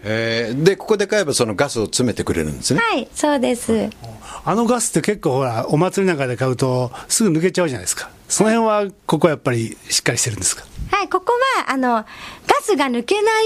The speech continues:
Speaker 2: いやつも、風船もあって、その、長持ちしたい時とか、一日だけの時とか、用途によって、いろいろ出せます。あと、ガス入れも一回無料なんで、
Speaker 3: はい。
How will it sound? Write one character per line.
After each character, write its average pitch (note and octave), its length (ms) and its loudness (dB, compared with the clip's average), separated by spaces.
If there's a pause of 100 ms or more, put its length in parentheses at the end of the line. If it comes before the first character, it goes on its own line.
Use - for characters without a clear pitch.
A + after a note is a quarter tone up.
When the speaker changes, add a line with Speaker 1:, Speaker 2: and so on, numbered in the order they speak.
(180)
Speaker 2:
い G#3+ 220 0
や D4 180 2
つ A#3 200 0
も、 A3+ 420 2
風 C#4+ 180 4
船 C#4+ 240 2
も C#4 160 2
あ D4 100 0
っ C#4+ 40 -6
て、 - 280 2 (520)
そ - 320 2
の、 C#4+ 260 4
長 C#4 340 2
持 G4 160 0
ち E4 180 0
し - 40 -4
た E4+ 220 2
い E4+ 60 -4
時 - 240 -4
と C#4 160 0
か、 C#4+ 380 0 (140)
一 B3 240 2
日 D4 220 2
だ B3+ 140 2
け B3 100 -2
の A3 140 0
時 G#3 200 -4
と G#3 120 2
か、 G3+ 280 0
用 E4 260 2
途 C#4+ 120 0
に A3 140 0
よ G3+ 120 4
っ F#3+ 60 -6
て、 C4+ 540 2 (320)
い A3 100 2
ろ G3+ 160 4
い G3 60 0
ろ F#3+ 180 0 (340)
出 B3 120 2
せ A3+ 140 -2
ま G3 180 0
す。 - 240 -8 (400)
あ - 100 0
と、 D4+ 140 -4
ガ D4+ 120 2
ス - 60 -8
入 A4+ 200 4
れ A#4 200 2
も G#4+ 80 4
一 C4+ 160 0
回 C#4 160 2
無 B3 140 2
料 A#3+ 260 2
な A#3+ 160 2
ん G3 140 -2
で、 F#3 280 2
Speaker 3:
は A#2 100 -2
い。 E2+ 40 -10